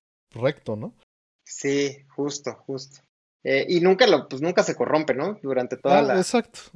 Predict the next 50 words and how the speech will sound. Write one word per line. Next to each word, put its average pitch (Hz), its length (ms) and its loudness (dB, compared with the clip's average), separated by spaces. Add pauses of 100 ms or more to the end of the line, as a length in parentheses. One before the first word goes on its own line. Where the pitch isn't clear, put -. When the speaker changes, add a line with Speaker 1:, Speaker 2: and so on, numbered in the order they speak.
(140)
Speaker 1:
Digo, 175 340 -2 (280)
no, 135 220 -4
no 135 120 -4
hay 139 80 -4
que 160 120 -8
decir 139 300 -8
demasiado. 131 460 -6 (600)
Speaker 2:
Sí. 165 520 2
<laughs> 220 440 2 (1000)
Exactamente. 156 680 -2
No, 185 200 6
pero 214 160 6
sí 233 100 4
hay 240 80 8
muchísimos 247 440 -2
para 180 140 -2
escoger 185 360 -2
y 151 200 -4
me 139 120 -8
agarras 165 360 -2
en 135 100 -10
curva, 127 340 -6
¿eh? 160 200 -6
Qué 160 60 -10 (240)
buena 226 220 0
Speaker 1:
No, - 0 -
no, 208 80 0
Speaker 2:
pregunta 202 320 -2
Speaker 1:
no, 135 80 -4
Speaker 2:
esa. 151 160 -8
Speaker 1:
sí. 156 40 -10
De-, 185 200 0
yo 185 140 0
sé 220 120 -4
que 196 80 -6
es 185 80 -2
una 180 200 -4
pregunta 143 340 -4
difícil. 143 400 -10 (320)
Y 135 80 -4
nada 135 140 2
más 156 100 -2
porque 135 300 2
Speaker 2:
Sí. 135 40 4
Speaker 1:
yo 135 120 2
la 135 100 2
había 131 220 0
pensado, 131 800 -2
eh, 135 100 -12
lanzártela. 135 720 2